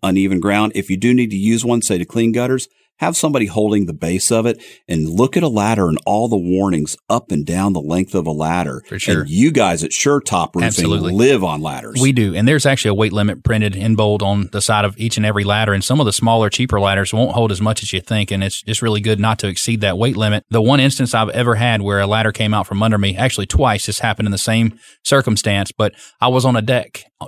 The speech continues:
Speaker 2: too early in the morning. It was the only point I could access the roof. And I put my ladder up there, which had rubber feet.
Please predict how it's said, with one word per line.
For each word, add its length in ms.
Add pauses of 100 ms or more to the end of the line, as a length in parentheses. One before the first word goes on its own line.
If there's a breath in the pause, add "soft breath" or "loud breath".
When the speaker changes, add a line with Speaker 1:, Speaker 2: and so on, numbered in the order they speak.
Speaker 2:
too 200
early 260
in 60
the 60
morning. 300
It 60
was 120
the 100
only 260
point 300
I 80
could 140
access 380
the 120
roof. 280
And 80
I 60
put 180
my 80
ladder 360
up 100
there, 200
which 220
had 360
rubber 280
feet. 360